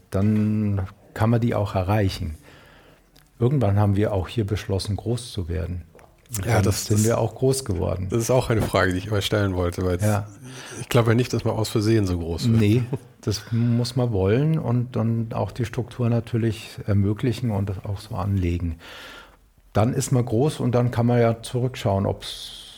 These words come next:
Speaker 1: das ist, was man, also was man will.
Speaker 2: Mhm.
Speaker 1: Man wollte es und ich muss sagen, ich muss das nicht unbedingt haben. Das ermöglicht vieles,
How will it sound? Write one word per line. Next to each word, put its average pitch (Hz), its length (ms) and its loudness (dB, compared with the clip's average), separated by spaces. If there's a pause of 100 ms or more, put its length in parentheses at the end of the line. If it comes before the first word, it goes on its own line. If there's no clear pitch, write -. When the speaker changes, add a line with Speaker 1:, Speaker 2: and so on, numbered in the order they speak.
(160)
Speaker 1:
das 110 200 -4
ist, - 180 -8
was 104 180 -2
man, 101 640 0 (140)
also 104 280 0 (100)
was 101 180 2
man 101 180 4
will. 92 280 2 (180)
Speaker 2:
Mhm. 98 420 -2 (140)
Speaker 1:
Man 98 220 2
wollte 101 340 2
es - 440 -2 (360)
und 117 320 0 (460)
ich - 60 -16
muss 113 200 -4
sagen, 110 840 0 (380)
ich - 140 -14 (220)
muss 113 300 -4
das 104 180 -6
nicht 123 180 2
unbedingt 90 720 -2 (480)
haben. 90 600 -4
Das - 240 -6
ermöglicht 117 560 0
vieles, 135 520 -2